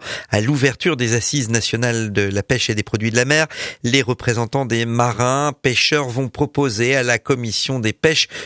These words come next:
une baisse de quatorze pour cent en deux mille seize, mais avec, euh, un maintien du tonnage pendant trois ans.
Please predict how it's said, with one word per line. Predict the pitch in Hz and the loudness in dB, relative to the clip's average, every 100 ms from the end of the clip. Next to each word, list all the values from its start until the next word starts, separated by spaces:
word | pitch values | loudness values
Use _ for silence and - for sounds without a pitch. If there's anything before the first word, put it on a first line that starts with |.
| - | -4
une | 135 131 | -2 2
baisse | 117 160 - - | 2 2 -2 -2
de | |
quatorze | 131 - 160 - 165 - | 0 0 0 0 -2 -4
pour | 151 - | -4 -2
cent | - 160 | -2 -2
en | |
deux | 131 127 | -2 -2
mille | 117 104 | -2 -2
seize, | - 170 156 - - - | 0 0 -2 -8 -12 -4
mais | 143 185 156 | 2 2 4
avec, | 156 127 143 147 - | 2 2 0 0 0
euh, | 135 123 - | 2 2 2
un | 127 120 | 0 2
maintien | 123 131 - 143 139 | 2 0 0 -2 -2
du | 110 123 127 | -2 -2 -4
tonnage | - 113 110 135 - - | -2 0 2 0 -2 -2
pendant | 123 123 151 | -2 0 0
trois | - - 143 131 | -2 0 2 2
ans. | - | -2